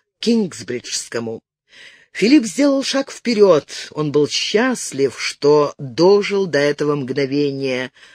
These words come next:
С завтрашнего дня, подумал он, мир станет совсем иным. Конец книги.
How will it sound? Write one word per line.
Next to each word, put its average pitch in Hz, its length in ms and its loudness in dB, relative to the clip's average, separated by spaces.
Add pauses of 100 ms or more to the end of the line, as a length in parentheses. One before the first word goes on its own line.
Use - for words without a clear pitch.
С 131 80 -14
завтрашнего 240 1000 -2
дня, 214 260 -2
подумал 208 460 -2
он, 208 280 0 (420)
мир 254 360 0
станет 190 600 -6 (280)
совсем - 880 -6 (340)
иным. 117 460 -6 (2000)
Конец 220 760 0 (180)
книги. 131 760 -6